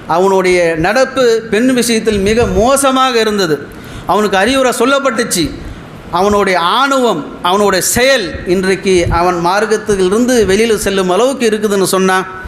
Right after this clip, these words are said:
அல்லாஹ் பாதுகாக்க வேண்டும். அன்பானவர்களே, சற்று சிந்தித்து பாருங்க. பெண்கள் குற்றம் சொல்லும் அளவிற்கு இன்னைக்கு சமூகத்தில் மக்கள், முஸ்லீம்கள் இருக்கிறார்கள் என்று சொன்னா,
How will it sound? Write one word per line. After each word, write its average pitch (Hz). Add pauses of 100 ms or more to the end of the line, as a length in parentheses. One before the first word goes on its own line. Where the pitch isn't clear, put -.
(240)
அல்லாஹ் 202
பாதுகாக்க 190
வேண்டும். 165 (240)
அன்பானவர்களே, 175 (220)
சற்று 156
சிந்தித்து 196
பாருங்க. 175 (440)
பெண்கள் 196 (200)
குற்றம் 226
சொல்லும் 185
அளவிற்கு 226
இன்னைக்கு 185
சமூகத்தில் 196
மக்கள், 175
முஸ்லீம்கள் 185
இருக்கிறார்கள் 175
என்று 170
சொன்னா, 175